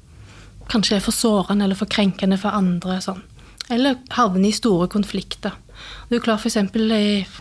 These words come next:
utdannelse og arbeidsliv og sånn, så er det veldig problematisk hvis du ikke klarer å, å falle inn i en rolle, altså holde deg i,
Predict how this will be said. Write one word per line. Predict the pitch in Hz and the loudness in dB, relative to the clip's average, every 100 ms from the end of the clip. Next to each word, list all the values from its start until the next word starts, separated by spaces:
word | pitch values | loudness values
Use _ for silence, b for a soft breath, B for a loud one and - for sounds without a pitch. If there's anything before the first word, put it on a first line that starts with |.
| - - B B B | -20 -20 B B B
utdannelse | 226 190 190 220 208 208 | 0 0 2 2 2 2
og | 220 | 0
arbeidsliv | 180 196 247 294 | 0 -2 2 2
og | 277 | 4
sånn, | 196 | 2
så | 240 | 2
er | 262 | 2
det | |
veldig | 226 208 | 2 0
problematisk | - 240 233 185 190 - 220 - | 0 0 2 2 0 -2 -2 -2
hvis | 208 - | -4 -2
du | 214 | -2
ikke | - 220 | 0 0
klarer | 208 180 196 | 2 2 -2
å, | - - | -2 -4
å | - | 0
falle | - 208 185 | 2 2 4
inn | 196 | 4
i | 220 | 4
en | 226 | 4
rolle, | 220 214 202 170 208 349 | 2 2 2 0 0 0
altså | 277 269 | 0 -2
holde | 233 233 185 | 0 2 2
deg | 190 | 2
i, | 208 | 2